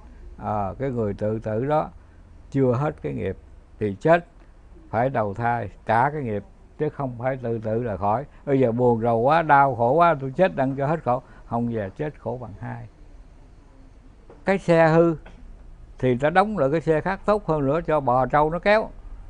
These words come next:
Chừng nào muốn khỏi, à, mà kéo xe thì đừng có đầu thai bò trâu. Nếu đầu thai bò trâu thì phải kéo xe, không có bẻ xe, bẻ ách gì được hết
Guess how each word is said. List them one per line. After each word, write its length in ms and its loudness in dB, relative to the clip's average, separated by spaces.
Chừng 180 2
nào 220 2
muốn 180 0
khỏi, 360 6
à, 200 6
mà 420 0
kéo 260 0
xe 280 6
thì 160 0
đừng 260 6
có 140 6
đầu 200 4
thai 220 4
bò 180 2
trâu. 260 4
Nếu 140 4
đầu 180 6
thai 200 10
bò 200 6
trâu 280 4
thì 140 0
phải 200 6
kéo 180 4
xe, 400 10
không 200 -2
có 60 -2
bẻ 280 6
xe, 260 8
bẻ 120 2
ách 260 2
gì 80 -6
được 160 2
hết 60 -2